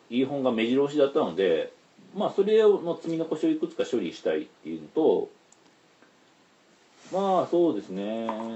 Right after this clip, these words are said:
なんか、何、なんか読めたらいいかな。まあ、なんか、まあ、とにかく、まあ、そ、その時、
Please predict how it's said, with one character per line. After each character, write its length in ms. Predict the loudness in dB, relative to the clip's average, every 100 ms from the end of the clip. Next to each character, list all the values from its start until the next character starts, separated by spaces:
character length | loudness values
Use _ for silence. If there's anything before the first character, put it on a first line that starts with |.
| -12 -8
な 100 | -6
ん 120 | -2
か、 180 | -2 -2 -8 -20 _ _ _ _ _ _ -14
何、 300 | -8 -8 -6
な 80 | -6
ん 20 |
か 60 | -4
読 140 | -4
め 60 | -4
た 100 | -4
ら 60 | -4
い 40 |
い 20 |
か 80 | -4
な。 120 | -6 -6 -10 -14 -18 -20 -20 -20 -16 -16 -18 -20 -20 -20 -20 _ _ _ _ _ -2
ま 80 |
あ、 20 | 0
な 60 |
ん 40 | 2
か、 60 |
ま 80 | 0
あ、 40 |
と 60 | -2
に 60 | -2
か 60 |
く、 40 | -4
ま 60 |
あ、 40 | -6
そ、 120 | -6 -2
そ 180 | 0
の 80 | 0
時、 240 | -2 -6